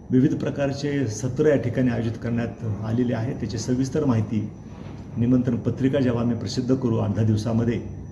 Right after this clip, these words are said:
त्यावेळेला सर्वांच्यापर्यंत ते पोहोचेल.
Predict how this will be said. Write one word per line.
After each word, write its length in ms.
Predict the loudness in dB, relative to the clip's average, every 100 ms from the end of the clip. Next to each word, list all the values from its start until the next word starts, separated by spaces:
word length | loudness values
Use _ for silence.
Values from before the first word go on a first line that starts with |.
| -14 -6
त्यावेळेला 280 | -2 0 -2
सर्वांच्यापर्यंत 1000 | -2 0 0 0 -2 0 0 0 -2 -2 -2 -8 -14 -14 -8
ते 60 | -6
पोहोचेल. 460 | 0 0 2 0